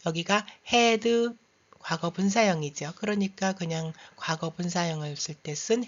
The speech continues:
had만 앞으로 빼주면 나머지는 의문문 그대로 같습니다. 그래서, 어, "너는 너의 목표를 그-, 그때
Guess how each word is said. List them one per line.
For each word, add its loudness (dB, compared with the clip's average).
had만 0
앞으로 -4
빼주면 2
나머지는 -2
의문문 0
그대로 -6
같습니다. -4
그래서, 4
어, -6
"너는 2
너의 0
목표를 2
그-, -8
그때 -4